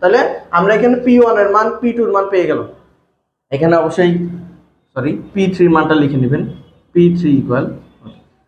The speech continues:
তাহলে আমরা কার কার মান পেলাম একটু খেয়াল করেন, পি ওয়ান, পি টু এর মান আমাদের উদ্দীপকে দেওয়া হয়েছিল, পি থ্রি এর মান আমরা বের করছি।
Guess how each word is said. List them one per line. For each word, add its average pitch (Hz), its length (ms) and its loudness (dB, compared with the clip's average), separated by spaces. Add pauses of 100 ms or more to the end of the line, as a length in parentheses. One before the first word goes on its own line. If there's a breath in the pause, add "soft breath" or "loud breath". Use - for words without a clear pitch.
(140)
তাহলে 190 140 4
আমরা 226 220 4
কার 226 240 2
কার 226 160 2
মান 220 140 2
পেলাম 214 260 0
একটু 214 160 -6
খেয়াল 196 200 0
করেন, 190 180 -2 (120)
পি 220 160 -14
ওয়ান, 214 160 2 (280)
পি 220 100 -10
টু 226 100 -2
এর 208 60 -2
মান 208 140 2
আমাদের 196 260 2
উদ্দীপকে 185 380 0
দেওয়া 175 120 4
হয়েছিল, 185 260 -2 (420)
পি 214 140 -4
থ্রি 214 120 -2
এর 196 80 0
মান 185 100 2
আমরা 170 180 2
বের 156 200 0
করছি। 131 240 -6